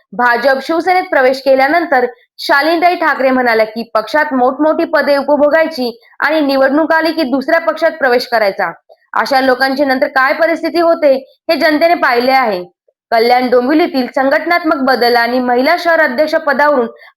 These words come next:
हटवण्याचं कारण विचारणाऱ्या मंदा पाटील यांच्याबाबत पत्रकारांनी विचारले असता त्या म्हणाल्या, मंदा पाटील यांनी पक्ष सोडला नाही.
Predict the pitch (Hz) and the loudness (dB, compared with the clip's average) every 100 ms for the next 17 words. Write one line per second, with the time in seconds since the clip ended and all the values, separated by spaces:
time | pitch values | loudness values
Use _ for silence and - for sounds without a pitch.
0 | 262 262 320 349 359 359 294 277 262 254 | -4 0 2 2 0 0 0 0 0 0
1 | 330 339 294 233 226 226 240 349 349 294 | 0 2 0 0 -2 -2 0 0 0 -2
2 | 247 240 240 240 302 262 208 214 214 _ | -2 0 0 0 0 0 0 -2 -4 _
3 | _ 262 277 349 339 330 339 339 320 262 | _ -4 0 0 2 0 0 0 0 0
4 | 277 277 262 269 269 240 247 269 330 302 | 0 2 2 0 0 -2 0 0 0 2
5 | 220 214 - _ - 254 277 359 359 302 | 0 -2 -10 _ -4 0 2 0 0 0
6 | 294 277 262 285 - 269 311 302 269 247 | 0 0 0 -2 -4 -2 -2 2 2 2
7 | 254 240 220 | 0 0 -2